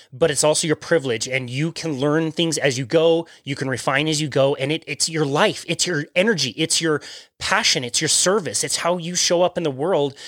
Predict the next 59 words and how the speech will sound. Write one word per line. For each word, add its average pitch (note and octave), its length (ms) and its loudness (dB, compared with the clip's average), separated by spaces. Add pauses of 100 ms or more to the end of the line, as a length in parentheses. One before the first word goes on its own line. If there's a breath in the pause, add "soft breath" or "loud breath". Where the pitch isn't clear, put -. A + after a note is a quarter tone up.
(160 loud breath)
for, D#3 380 0
for, E3 280 0 (360 loud breath)
you D3 200 -2
know, D3 240 2 (320)
those D#3+ 300 4
you F3 100 2
love E3 400 4
and C#3+ 160 0
those D#3 160 6
around D#3+ 320 2
you. A#2+ 80 -2
And A#2+ 80 -2
I, B2 160 2
I C3 140 2
just - 300 -2
could - 200 -4
not D#3 240 2
agree C#3 520 -4 (180 loud breath)
more C#3 320 2
that A#2+ 100 -4
it's B2 140 -2
such, - 460 0 (320 loud breath)
it's - 160 0
such - 240 2
a D#3+ 40 0
great C3 380 0
thing C#3 160 0
to C3 100 0
investigate A#2+ 560 2
and A2+ 120 -4
keep E3+ 340 0
going C#3+ 280 4
and A#2+ 100 -4
keep - 180 -6
searching C3+ 320 0
and A2+ 80 -6
be A2+ 80 -8
really B2 260 -2
honest B2 300 0
with - 140 -2
yourself F3+ 440 2
and C3+ 200 -2
be C#3 120 -2
willing C3+ 340 2
to C3 340 0 (260 loud breath)
be C3 120 -4
right A#2 220 4
about D#3+ 280 2
certain E3+ 260 0
things F3 320 0
and D#3+ 80 -4
be D#3+ 80 -8
wrong E3+ 220 -4
about D#3+ 180 2
other D3 160 2
things C#3+ 260 -2
and A#2+ 120 -6
leave B2+ 180 -4
them B2 320 -4